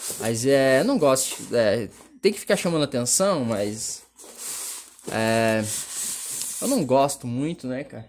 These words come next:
disso. Vamos ver. Veio então a caixa do telescópio. Bacana, bonito mesmo, olha.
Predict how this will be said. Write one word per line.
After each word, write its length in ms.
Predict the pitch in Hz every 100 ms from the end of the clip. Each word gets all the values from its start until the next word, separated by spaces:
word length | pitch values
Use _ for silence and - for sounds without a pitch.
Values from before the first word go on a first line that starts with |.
| -
disso. 560 | 127 147 175 - - _ - - - - _ - - - - - - - - - - - _ - _ _ - _ _ _ _ _ -
Vamos 260 | 143 170 143
ver. 220 | 123 95 104 - -
Veio 320 | 127 165 165
então 240 | 143 151
a 60 | 143
caixa 360 | - 170 175
do 60 | 147
telescópio. 1000 | 127 151 175 - 143 147 180 - 247 226 - _ -
Bacana, 560 | 143 - - 277 185
bonito 580 | 139 139 127 147 180 127
mesmo, 380 | 123 151 143 135
olha. 340 | 151 165 165